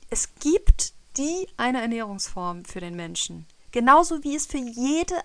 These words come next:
andere Spezies auf diesem Planeten, die eine Ernährungsform gibt. Und wenn du jetzt sagst, "Ja, aber Me-, Jamila, es gibt ja auch, ähm, Tiere, die, zum Beispiel der Bär, der isst ja, was weiß ich, zu siebzig Prozent Fleisch und Fisch und zu dreißig Prozent irgendwie Beeren und,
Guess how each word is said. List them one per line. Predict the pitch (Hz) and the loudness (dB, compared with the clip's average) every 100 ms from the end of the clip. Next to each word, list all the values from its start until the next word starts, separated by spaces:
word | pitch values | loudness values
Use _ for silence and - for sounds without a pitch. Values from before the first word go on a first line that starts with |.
| - | 0
andere | 247 294 294 294 | 2 2 0 -2
Spezies | - - - 262 - - 185 - - _ - | -4 -6 -4 -4 -2 -6 -4 -8 -10 _ -4
auf | - 226 | 4 4
diesem | 277 277 277 | 4 -2 2
Planeten, | - 233 233 226 196 190 262 | 2 2 -2 -6 -10 -8 -4
die | 285 294 - | -4 -4 -6
eine | 214 240 226 | -4 -2 -4
Ernährungsform | 214 214 202 - 180 170 160 | -6 -8 -12 -14 -14 -14 -16
gibt. | 165 - - - _ _ _ _ _ - - - - - - | -18 -18 -20 -20 _ _ _ _ _ -20 -20 -20 -20 -20 -8
Und | 220 | -4
wenn | 226 | 0
du | |
jetzt | 320 277 | 0 0
sagst, | 254 - | -2 -2
"Ja, | 226 | 0
aber | 226 | 2
Me-, | 220 220 208 | 2 -4 -6
Jamila, | 220 226 233 | -8 -6 -6
es | - | -8
gibt | - | -10
ja | 208 180 | -10 -12
auch, | - - | -14 -14
ähm, | 208 190 196 196 - - - - - - - - - - | -12 -10 -10 -14 -16 -20 -20 -20 -20 -20 -20 -20 -18 -8
Tiere, | 277 294 233 226 | -4 -2 -2 -4
die, | 226 214 208 208 - | -8 -10 -8 -10 -10
zum | - 208 | -8 -8
Beispiel | - | -6
der | 202 | -8
Bär, | 190 226 214 190 262 381 - | -4 -2 0 -2 -2 -6 -10
der | 214 | -10
isst | - - | -8 -6
ja, | 202 | -2
was | 208 | 0
weiß | 214 | -2
ich, | 202 | -10
zu | - 208 | -12 -10
siebzig | 262 - - | -8 -6 0
Prozent | 220 - 208 196 196 - - | 0 0 -6 -6 -10 -16 -10
Fleisch | - 214 208 | -2 -2 -2
und | 196 | -6
Fisch | 302 - | -6 -4
und | 220 | -8
zu | - | -8
dreißig | 214 208 233 - | -4 -4 -4 -8
Prozent | 214 - 208 - | -8 -6 -6 -8
irgendwie | 208 202 202 202 | -8 -8 -10 -6
Beeren | 202 214 226 220 214 214 202 | -2 -2 -2 -8 -10 -12 -12
und, | 185 185 185 - | -14 -14 -14 -16